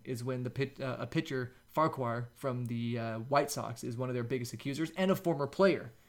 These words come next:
for the Astros, has come out and put his name on it and said, "Yeah, well, there was some sign stealing going on," right? Uh,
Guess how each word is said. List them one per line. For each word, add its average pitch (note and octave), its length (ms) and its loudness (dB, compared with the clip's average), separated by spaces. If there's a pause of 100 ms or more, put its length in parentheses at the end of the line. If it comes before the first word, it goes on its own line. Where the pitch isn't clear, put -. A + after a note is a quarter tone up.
(340)
for D3+ 100 -2
the C#3+ 100 2
Astros, B2+ 340 4
has B2 120 -4
come C#3 180 -2
out A#2+ 140 -2
and A#2 120 -6
put C#3+ 120 0
his B2 80 0
name E3+ 180 4
on C3 80 6
it B2+ 40 -2
and B2+ 100 -4
said, C3 120 -2
"Yeah, D3+ 180 -2
well, D3+ 100 0
there D#3 80 -2
was D3+ 100 -4
some B2+ 100 -4
sign A#2+ 200 -2
stealing A2+ 220 -8
going A2 200 -8
on," F#2+ 240 -10
right? B2 200 -8 (460)
Uh, C3 240 0